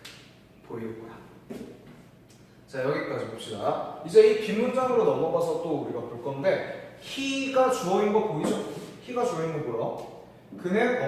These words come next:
어떠어떠하다. 어, 비동사 뒤에 뭐 나왔어? 보어 자리에 과거 분사 온 거 보이지? 알려짐으로 해석되지? 그는 알려줬다.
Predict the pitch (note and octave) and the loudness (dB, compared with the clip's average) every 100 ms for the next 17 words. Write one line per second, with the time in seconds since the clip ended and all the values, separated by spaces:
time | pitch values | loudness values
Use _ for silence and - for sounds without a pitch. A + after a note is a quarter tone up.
0 | E3+ E3+ D#3+ E3+ G3 G3 G#3+ F#3+ F#3+ F#3+ | -2 -2 -2 -2 2 4 4 6 4 2
1 | F#3+ A3 A3+ G#3+ G#3+ F#3+ G3 - F3 F3+ | -2 -6 -4 -2 -2 0 0 0 0 0
2 | F3+ - F3+ - - - D3+ F3+ F3+ F3 | 0 -2 -6 -8 -14 -10 -2 0 2 2
3 | G3 - - - - - - - A2 G#2+ | 2 2 0 -6 -10 -14 -18 -14 -12 -10
4 | A#2+ A#2+ - C3 B2 - - G2+ - - | -8 -8 -10 -10 -10 -10 -10 -10 -10 -10
5 | - - - - - - - - - - | -10 -12 -14 -14 -14 -14 -12 -12 -12 -10
6 | - C#3+ F3 F#3+ D#3+ C3+ C3+ D#3 - - | -2 2 4 4 2 -2 -2 -4 -4 -6
7 | B2+ C3+ F3 - - - E3 A3+ B3+ - | -8 -8 -8 -10 -14 -6 0 0 0 -4
8 | - - G#2+ A#2+ B2+ D3 - - - - | -10 -10 -6 -4 -2 0 -2 -6 -8 -12
9 | - | -14